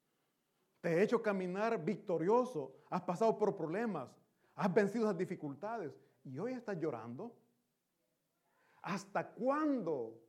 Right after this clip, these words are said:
no me creerán con todas las señales que he hecho en medio de ellos?". Jehová, mis hermanos, es un grande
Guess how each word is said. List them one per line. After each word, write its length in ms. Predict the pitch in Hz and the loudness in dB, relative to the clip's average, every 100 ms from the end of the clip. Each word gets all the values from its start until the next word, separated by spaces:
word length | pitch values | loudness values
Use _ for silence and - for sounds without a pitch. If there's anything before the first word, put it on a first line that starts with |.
| _ _ _ _ _ _ - | _ _ _ _ _ _ -12
no 220 | 123 226 | -4 -2
me 120 | 233 | -2
creerán 680 | 233 180 151 135 165 240 240 _ _ _ _ _ | -4 -2 -2 -4 -8 -10 -16 _ _ _ _ _
con 180 | 147 135 | -12 -6
todas 200 | 175 185 | -2 -2
las 100 | 180 | -2
señales 320 | 165 170 160 | -6 -6 -6
que 100 | 151 | -6
he 40 | |
hecho 100 | 156 | -6
en 80 | 151 | -4
medio 200 | 156 160 | -4 -2
de 220 | 143 123 | -2 -4
ellos?". 240 | 127 175 233 _ _ _ _ _ _ _ _ _ _ _ _ _ _ _ _ _ _ _ _ _ _ _ _ _ _ _ _ _ _ _ _ | -6 -8 -12 _ _ _ _ _ _ _ _ _ _ _ _ _ _ _ _ _ _ _ _ _ _ _ _ _ _ _ _ _ _ _ _
Jehová, 320 | - 180 220 269 | -2 2 2 2
mis 120 | 247 | 0
hermanos, 640 | 226 220 226 226 220 - _ _ _ _ _ _ _ _ _ - | 0 0 -2 -4 -6 -10 _ _ _ _ _ _ _ _ _ -6
es 80 | 170 | -2
un 140 | 170 | -2
grande 760 | 165 165 170 165 151 151 - | 0 -2 -2 -4 -4 -4 -6